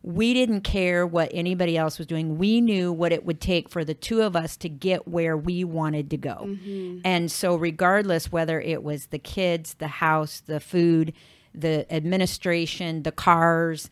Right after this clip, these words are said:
Speaker 2: Mm-hmm.
Speaker 1: it didn't matter. We'll both run a vacuum. We'll both change the oil.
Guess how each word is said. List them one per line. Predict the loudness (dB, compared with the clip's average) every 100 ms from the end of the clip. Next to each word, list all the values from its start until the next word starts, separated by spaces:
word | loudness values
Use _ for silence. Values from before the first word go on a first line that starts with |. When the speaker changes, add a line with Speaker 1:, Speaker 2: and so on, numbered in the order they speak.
| _
Speaker 2:
Mm-hmm. | -14 -10 -10 2
Speaker 1:
it | 4 4
didn't | 2 4
matter. | 4 2 -2 -12 _ -2
We'll | 2 2
both | 4 2 2
run | 0 2
a | 0
vacuum. | 0 -2 -2 -2 -2 -4 _
We'll | 0 0 2
both | 0 -2
change | -2 -2 -2 2
the | 4
oil. | 4 2 -4